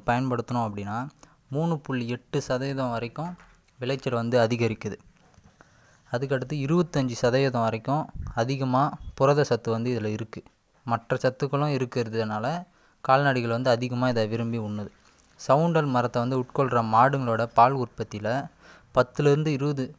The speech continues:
சதவீதம் வரைக்கும் அதிகரிக்குது இந்த இலைத்தழையை வந்து சாப்பிட்றதுனால. இந்த மரம் முக்கியமா பண்ற வேலை இதுதான். மேகங்களை ஈர்த்து அந்த மேகங்களை குளிர்விச்சு மழையை பொழிய வைக்குது.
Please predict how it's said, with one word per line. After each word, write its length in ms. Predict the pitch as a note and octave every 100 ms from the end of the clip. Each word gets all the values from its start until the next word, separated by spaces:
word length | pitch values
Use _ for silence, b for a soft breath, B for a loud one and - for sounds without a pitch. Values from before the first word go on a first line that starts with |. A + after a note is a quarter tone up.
| _ _ -
சதவீதம் 440 | - B2 A#2+ B2+ A#2+
வரைக்கும் 300 | A2+ B2+ B2
அதிகரிக்குது 500 | C3 B2+ A2 A2+ - -
இந்த 180 | A#2+ A#2
இலைத்தழையை 500 | A2+ B2+ A#2+ A2+ A2
வந்து 180 | A2 A#2+
சாப்பிட்றதுனால. 640 | A2+ A2+ A#2+ A2 G#2 G#2 G#2 - B B B B B _
இந்த 120 | A#2+ A2
மரம் 380 | A#2 C3 C#3
முக்கியமா 380 | A#2+ - C3+ C3+
பண்ற 260 | C3 A#2 G#2+
வேலை 240 | G#2+ A#2+
இதுதான். 320 | G#2+ G#2+ - b b b _
மேகங்களை 640 | A2 G#2 A#2 D3 D#3 B2+ A2 G#2+
ஈர்த்து 400 | B2 B2+ - A2 B2+ - - -
அந்த 200 | G#2+ G#2 G2+
மேகங்களை 440 | A2 C3 D#3 D#3 D#3
குளிர்விச்சு 580 | - B2+ A#2+ G#2+ - D3 F3+ - - - - -
மழையை 320 | A#2+ C#3 D3
பொழிய 280 | C#3+ B2 A#2+
வைக்குது. 300 | G2+ -